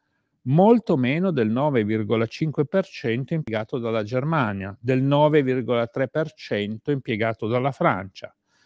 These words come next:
Siamo al dodicesimo posto nella graduatoria dei paesi dell'Unione da questo punto di vista. La maggior parte di queste risorse in Italia va all'assistenza ospedaliera.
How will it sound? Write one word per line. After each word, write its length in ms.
Siamo 460
al 100
dodicesimo 720
posto 480
nella 240
graduatoria 720
dei 180
paesi 540
dell'Unione 840
da 120
questo 360
punto 360
di 120
vista. 500
La 140
maggior 420
parte 400
di 100
queste 380
risorse 600
in 80
Italia 520
va 400
all'assistenza 840
ospedaliera. 840